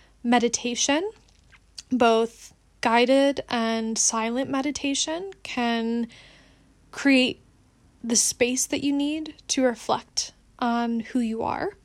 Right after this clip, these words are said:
Journaling, just free writing even, right? Like waking up in the morning and just, like, whatever is flowing in your mind, you just write it on out. Therapy. I'm a big,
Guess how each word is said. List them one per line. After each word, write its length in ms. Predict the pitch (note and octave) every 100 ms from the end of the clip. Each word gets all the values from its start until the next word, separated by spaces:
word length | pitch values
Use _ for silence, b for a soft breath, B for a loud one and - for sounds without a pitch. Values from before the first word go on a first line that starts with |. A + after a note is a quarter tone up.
| _ _ _ B B B B -
Journaling, 680 | A3+ B3+ A#3+ B3 C#4 F4+ G#4+ - _
just 280 | - - -
free 320 | - A#3+ C4
writing 340 | D#4 E4 E4+
even, 400 | E4+ E4+ F#4 G4+ G4
right? 320 | C4+ B3 B3
Like 140 | B3 A#3
waking 320 | B3 B3+ C#4
up 100 | C#4
in 60 | C#4
the 60 |
morning 500 | B3+ B3+ C#4+ D4+ D4
and 240 | - A#3+ A#3
just, 280 | A#3+ A3+ -
like, 340 | A#3 A3+ - b b b b b
whatever 580 | A#3+ A#3 C4+ E4 E4+ F4
is 160 | E4
flowing 480 | - D#4 D#4 E4 E4
in 120 | E4
your 100 | D#4+
mind, 540 | D4+ D4+ F4 F#4+ G4 F4+
you 760 | B3 B3+ C4+ C#4+ D4 D4 D4+
just 400 | C4 C4 C4 -
write 360 | - A#3 A#3 A#3+
it 80 | C4
on 180 | B3+ A3+
out. 420 | A3+ - - - _ _ b b b b b b b b b _ _ _ _ -
Therapy. 760 | - A#3+ A3+ C#4 E4+ G4+ - _ _ _ -
I'm 240 | A#3+ G#3+
a 80 | A3 _
big, 580 | B3+ B3+ C4 C4 C4